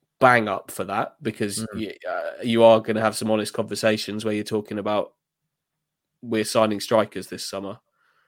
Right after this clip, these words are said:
Speaker 1: And I'm sure McKenna is the kind of guy who is honest with his players. So that's a hurdle.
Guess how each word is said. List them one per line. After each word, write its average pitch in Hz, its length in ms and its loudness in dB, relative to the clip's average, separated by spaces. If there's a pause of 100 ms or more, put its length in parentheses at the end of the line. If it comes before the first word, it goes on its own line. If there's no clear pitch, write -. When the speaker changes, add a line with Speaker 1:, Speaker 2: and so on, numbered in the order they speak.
(240)
Speaker 1:
And 110 140 -6
I'm 104 100 -4
sure 107 200 0
McKenna 104 400 -4
is 104 240 -6 (120)
the 110 120 -8
kind 107 220 -4
of 104 60 -6
guy 107 200 -6
who 107 200 -8
is 107 120 -4
honest 104 500 -10 (180)
with 104 100 -6
his 101 160 -10
players. 95 400 -2
So 104 240 -6 (540)
that's 117 220 4
a 110 40 -2
hurdle. 107 640 -2